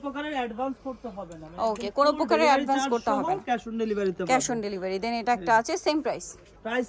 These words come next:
Speaker 1: থাকবে মাত্র বারোশো টাকা, only
Speaker 2: বারোশো
Speaker 1: বারোশো
Speaker 2: টাকা।
Speaker 1: টাকা। যার যে কালারটা ভালো লাগবে, খুব দ্রুত একটা স্ক্রিনশট দিয়ে
Speaker 2: অর্ডার করে
Speaker 1: আমাদের
Speaker 2: ফেলবেন।
Speaker 1: স্ক্রিনে যে নাম্বারটি দেওয়া আছে, ওই নাম্বারে ইমো, WhatsApp করা আছে, ওইখানে যোগাযোগ করলে
Speaker 2: যোগাযোগ
Speaker 1: কিন্তু
Speaker 2: করতে
Speaker 1: এগুলো
Speaker 2: হবে।
Speaker 1: অর্ডার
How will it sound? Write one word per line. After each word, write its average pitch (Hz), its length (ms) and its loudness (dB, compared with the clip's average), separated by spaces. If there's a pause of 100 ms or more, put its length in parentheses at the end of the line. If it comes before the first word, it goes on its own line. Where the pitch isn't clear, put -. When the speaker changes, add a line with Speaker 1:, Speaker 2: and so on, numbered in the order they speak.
Speaker 1:
থাকবে 277 240 -2 (140)
মাত্র 233 240 -4 (180)
বারোশো 202 360 -6
টাকা, 220 140 -10
only 240 120 0
Speaker 2:
বারোশো 202 220 4
Speaker 1:
বারোশো 190 300 -4
Speaker 2:
টাকা। 185 80 -12
Speaker 1:
টাকা। 160 140 -12 (140)
যার 214 260 -4
যে 240 140 -6
কালারটা 254 280 -8 (100)
ভালো 247 180 -6
লাগবে, 254 200 -8 (140)
খুব 240 120 -10 (100)
দ্রুত 226 180 -8 (100)
একটা 240 120 -6 (120)
স্ক্রিনশট 262 580 -10
দিয়ে 339 160 -12 (280)
Speaker 2:
অর্ডার 269 220 4
করে 240 140 4
Speaker 1:
আমাদের 202 80 -4
Speaker 2:
ফেলবেন। 190 220 -4
Speaker 1:
স্ক্রিনে 277 320 -6
যে 285 140 -4
নাম্বারটি 262 320 0
দেওয়া 277 140 0
আছে, 285 160 -6
ওই 240 100 -2
নাম্বারে 254 260 -2
ইমো, 254 120 0 (140)
WhatsApp 254 240 -8
করা 285 160 -4
আছে, - 160 -8
ওইখানে 226 220 -6 (100)
যোগাযোগ 220 340 -6
করলে 262 160 -6
Speaker 2:
যোগাযোগ - 60 -6
Speaker 1:
কিন্তু 185 140 -6
Speaker 2:
করতে 311 120 -4
Speaker 1:
এগুলো 233 160 0
Speaker 2:
হবে। 226 60 2
Speaker 1:
অর্ডার 208 160 -2